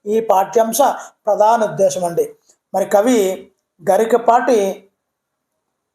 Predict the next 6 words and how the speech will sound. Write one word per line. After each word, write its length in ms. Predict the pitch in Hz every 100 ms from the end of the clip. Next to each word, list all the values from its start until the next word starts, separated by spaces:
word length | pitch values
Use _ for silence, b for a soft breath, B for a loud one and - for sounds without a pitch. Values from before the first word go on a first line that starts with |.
| _ _ _ _ 185
మల్లావధాని, 800 | 196 214 240 254 254 233 202 151 - _ _ _ _ _ -
ఈయన 500 | 226 269 214 196 190 - - -
పంతొమ్మిదవ 560 | 190 202 254 262 254 262
శతాబ్దానికి 640 | 247 233 240 240 226 226
చెందిన 280 | 214 208 208
కవండి 640 | 202 196 202 202 254 262